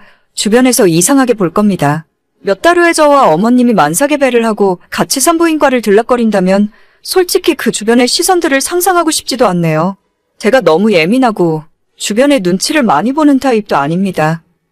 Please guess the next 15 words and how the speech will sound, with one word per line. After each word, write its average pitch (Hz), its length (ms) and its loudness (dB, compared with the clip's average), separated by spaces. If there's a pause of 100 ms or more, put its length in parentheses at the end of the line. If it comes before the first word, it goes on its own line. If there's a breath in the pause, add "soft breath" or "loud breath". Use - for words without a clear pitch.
다들 208 260 0
말은 269 300 2
쉽게 370 280 0
하실지 359 380 0
몰라도 208 540 0 (280 soft breath)
저 - 160 -4
같은 277 280 0
상황을 311 420 2
직접 - 320 -4
겪는다면 220 720 2 (300 soft breath)
스트레스를 381 640 0
안 160 160 0
받을 233 240 0
수 190 140 -2
없을걸요? 196 680 -2